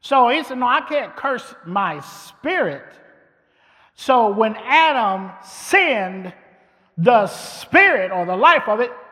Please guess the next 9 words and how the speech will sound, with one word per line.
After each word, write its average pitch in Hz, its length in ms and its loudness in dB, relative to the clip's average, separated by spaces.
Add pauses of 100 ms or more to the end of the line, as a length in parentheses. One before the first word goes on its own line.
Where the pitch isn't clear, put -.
died 277 300 6
out. 185 380 -6 (1700)
As 196 180 0
a 208 60 -2
matter 285 380 2
of 214 100 -4
fact, - 640 -4
the 214 60 2
Lord 262 420 4